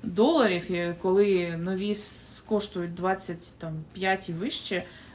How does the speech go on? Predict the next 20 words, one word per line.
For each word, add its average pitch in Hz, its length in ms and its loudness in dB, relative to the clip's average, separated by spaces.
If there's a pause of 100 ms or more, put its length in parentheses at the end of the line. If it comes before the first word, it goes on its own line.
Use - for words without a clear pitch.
е, 165 160 0
якщо 165 320 2
один 170 260 2
Л 156 160 0
П, 160 140 -8
якщо 156 480 -4
два 165 260 0
і 160 80 0
більше, 208 500 -4
того, 156 320 -6 (500)
того 165 220 -2
більше. 156 520 -6 (1700)
Ну 269 180 4
от, - 140 -2 (220)
про 208 120 -2
що 202 200 0
я 196 80 4
кажу, 220 420 2 (240)
воно 202 280 2
таке 196 480 0